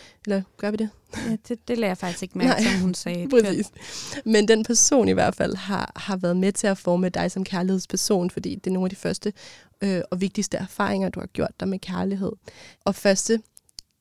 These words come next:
Speaker 1: forhold, første forelskelse er noget, altså jeg tror, man kan spørge folk på femoghalvfems år, og de vil alle sammen sige,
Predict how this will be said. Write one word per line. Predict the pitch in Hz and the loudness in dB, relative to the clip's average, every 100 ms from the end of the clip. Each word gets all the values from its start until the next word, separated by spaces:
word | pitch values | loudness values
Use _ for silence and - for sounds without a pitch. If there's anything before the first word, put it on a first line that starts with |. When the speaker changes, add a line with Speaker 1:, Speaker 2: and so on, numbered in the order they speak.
| - | -20
Speaker 1:
forhold, | - 196 214 220 202 - | 2 4 4 2 0 -2
første | 185 - | -4 -4
forelskelse | 190 170 190 - - 208 - 190 - _ _ _ _ - - _ | -4 -2 -2 -4 -6 -4 -2 -2 -4 _ _ _ _ -20 -20 _
er | - | 2
noget, | 196 180 175 185 190 _ - | 4 6 4 2 0 _ -10
altså | - - | -6 -4
jeg | 185 | -6
tror, | - - | -4 -6
man | 151 | -6
kan | 180 | -6
spørge | - - | -8 -8
folk | - - - | -8 -10 -12
på | - | -10
femoghalvfems | - - - 185 180 - - | -6 -6 -4 -6 -6 -6 -2
år, | 170 | -2
og | - | -2
de | 180 | -4
vil | |
alle | - 165 | -4 -4
sammen | 175 160 | -4 -4
sige, | - 175 170 | -4 -4 -6